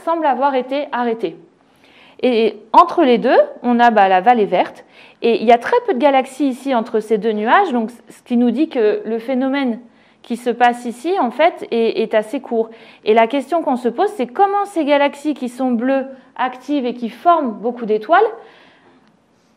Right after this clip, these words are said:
traversent ici ce nuage et se retrouvent sur cette séquence rouge des galaxies, euh,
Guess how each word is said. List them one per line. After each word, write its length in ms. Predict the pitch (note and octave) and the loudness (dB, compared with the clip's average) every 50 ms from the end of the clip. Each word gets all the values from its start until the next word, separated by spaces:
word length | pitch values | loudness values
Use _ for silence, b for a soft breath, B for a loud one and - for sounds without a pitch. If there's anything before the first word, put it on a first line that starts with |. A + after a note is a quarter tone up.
| _ - | _ -12
traversent 540 | - - E4+ F4+ F4 F4 F4+ E4+ E4 E4+ D#4 | 0 6 6 8 8 8 8 6 6 4 -2
ici 220 | C#4 A#3+ D#4 D4 | -4 -2 -4 -4
ce 140 | - - C4 | -2 -2 0
nuage 360 | A3+ A#3 C4 F4 G#4 G#4+ G4 | 0 2 4 4 4 4 2
et 40 | D#4 | 0
se 140 | - - D#4 | -2 0 0
retrouvent 560 | C#4+ C4 C#4 C4+ - - F4+ G4+ G4+ G#4+ - - | 2 2 2 0 2 4 4 4 4 4 0 -2
sur 280 | - - - F#4+ F4+ | -4 -6 -6 -6 -4
cette 240 | F#4+ F#4 D#4 E4+ - | -4 -4 -4 -4 -6
séquence 340 | D#4 C#4 - A#3+ A3+ A#3+ - | -8 -8 -6 -6 -8 -8 -8
rouge 220 | - D#4+ F4+ E4 | -6 -6 -4 -4
des 100 | C#4 C4 | -4 -4
galaxies, 560 | A3 A#3+ A#3 A3+ A3 G#3+ A3 - D4+ D#4+ F#4 F4+ B B B B B B B - A3+ | -4 -2 -2 -2 -2 -4 -4 -4 -2 -2 -2 -2 B B B B B B B -2 0
euh, 240 | A3+ A3 G#3+ G#3+ | 2 2 2 0